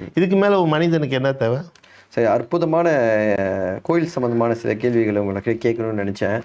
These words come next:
Speaker 2: அதுக்கு நீங்க பதில் சொன்னீங்க. இருந்தாலும் இன்னொரு கேள்வி கேட்கணும் நானு. இந்த அரசியலுக்கு வரப்போறோம், நம்ம அரசியலுக்கு வர நுழைய போறோம், நம்ம அரசியல்ல இருக்கோம். அப்பப்ப வந்து இந்த சமூக ஊடகத்துல முகம் காட்டினா தான் நம்மள எல்லாத்துக்கும் தெரியும்.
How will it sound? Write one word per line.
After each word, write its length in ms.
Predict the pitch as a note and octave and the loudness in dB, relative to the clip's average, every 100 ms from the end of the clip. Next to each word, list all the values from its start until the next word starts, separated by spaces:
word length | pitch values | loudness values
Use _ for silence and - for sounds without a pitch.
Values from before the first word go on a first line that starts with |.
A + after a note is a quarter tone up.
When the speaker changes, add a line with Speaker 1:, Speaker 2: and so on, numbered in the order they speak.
| - - - | -10 -20 -6
Speaker 2:
அதுக்கு 180 | A2+ A#2 | -2 0
நீங்க 140 | A2+ A2 | 0 0
பதில் 160 | C3+ | -2
சொன்னீங்க. 500 | C#3+ A2 G#2 G2 G2 | -2 -2 0 0 0
இருந்தாலும் 360 | D3+ E3+ G#3 G3 | 0 0 2 2
இன்னொரு 280 | F3+ G3+ E3+ | 2 2 2
கேள்வி 320 | F3+ D3+ A2 | 2 2 0
கேட்கணும் 240 | G2+ F2+ | -2 -4
நானு. 220 | F2 E2+ - _ _ - - - - _ | -4 -6 -10 _ _ -20 -20 -20 -20 _
இந்த 160 | F3+ F#3 F3 E3+ D#3+ D#3 D3+ C#3+ C3+ B2 A#2 - - | 0 4 6 6 6 4 4 4 2 2 -2 -6 -4
அரசியலுக்கு 580 | D#3+ G#3+ B3+ G#3+ E3 | -2 0 0 2 4
வரப்போறோம், 600 | D3 C#3+ C#3 A#2+ A#2 G#2 - _ _ - | 2 2 0 2 2 -2 -6 _ _ -6
நம்ம 180 | B2 A#2 | 0 0
அரசியலுக்கு 440 | B2+ E3 C3+ A#2+ | 0 -2 0 0
வர 120 | A#2 | 0
நுழைய 300 | A2 A2+ C3 | 0 2 0
போறோம், 400 | A2+ G2+ G2 F2+ | 0 -2 -4 -6
நம்ம 200 | G2+ G#2+ | -2 -2
அரசியல்ல 500 | A2 - C3 A2 G2 | -2 0 0 2 0
இருக்கோம். 440 | F#2+ F#2 D2 A#1+ - _ - - - | -2 -4 -8 -10 -16 _ -20 -12 -6
அப்பப்ப 340 | - D3+ D3+ E3 | -2 -2 0 0
வந்து 260 | C3 C3 | 0 0
இந்த 140 | C#3 A#2 | 0 0
சமூக 480 | C3+ C3+ D#3 C3 A#2 | -2 0 2 2 2
ஊடகத்துல 340 | A2 A2 G#2+ | 0 0 0
முகம் 300 | G#2 C3 C3+ | 0 0 0
காட்டினா 400 | A2 G#2+ G#2+ G2 | -2 -2 -4 -2
தான் 180 | A#2 A2 | -2 -2
நம்மள 160 | G2+ | -2
எல்லாத்துக்கும் 460 | G2 G2 G2+ A2 G#2+ | -2 0 -2 -2 -2
தெரியும். 520 | A2 G#2+ G#2+ A2 G#2 | 0 0 -2 -4 -10